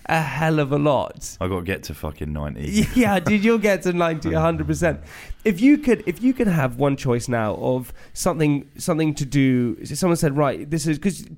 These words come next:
Speaker 1: the T V world, I assume, is what you love doing, right?
Speaker 2: Yeah, it's good, yeah. I
Speaker 1: You're,
Speaker 2: like
Speaker 1: you're
Speaker 2: it, I
Speaker 1: great at
Speaker 2: enjoy it.
Speaker 1: it. You know, if someone said, "Okay, this is what," or this could be something in the pipeline, what would you love to do next?
Speaker 2: I wanna do more of that narco stuff.
Speaker 1: Yeah, I think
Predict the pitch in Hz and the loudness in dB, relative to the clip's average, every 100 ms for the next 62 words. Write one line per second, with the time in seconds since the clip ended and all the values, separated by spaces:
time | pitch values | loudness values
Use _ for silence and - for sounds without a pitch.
0 | - 185 226 247 196 151 143 135 131 127 | -10 0 4 6 4 4 4 4 2 -2
1 | - 190 143 131 135 - 139 135 131 113 | -4 2 2 2 0 -2 -2 0 0 0
2 | 131 110 87 104 127 117 101 - 104 90 | -2 -2 -4 -6 -2 -2 -2 -2 -6 -2
3 | 95 78 113 170 165 170 139 175 180 165 | -2 0 2 2 4 0 2 2 4 2
4 | 151 131 - - 156 156 151 214 220 214 | 0 -2 -10 -10 0 0 2 2 2 2
5 | 185 139 135 143 135 151 151 151 135 - | 0 -2 0 0 0 0 0 2 0 -2
6 | - - 156 165 156 - 208 170 135 131 | -14 -2 2 2 2 -2 -2 -2 0 -2
7 | 131 160 143 139 175 240 220 165 156 143 | -2 -2 -2 0 0 2 0 2 0 -2
8 | - 127 123 123 101 - - - - - | -4 -2 0 -2 -4 -10 -16 -16 -18 -20
9 | _ _ - _ _ - _ 92 104 117 | _ _ -20 _ _ -20 _ -4 0 0
10 | 101 107 104 95 90 92 95 87 78 76 | 2 2 2 2 0 0 -2 -2 -6 -10
11 | - 73 69 - _ _ _ _ _ _ | -10 -14 -14 -20 _ _ _ _ _ _
12 | _ _ - 135 117 101 - | _ _ -6 -2 -2 -4 -6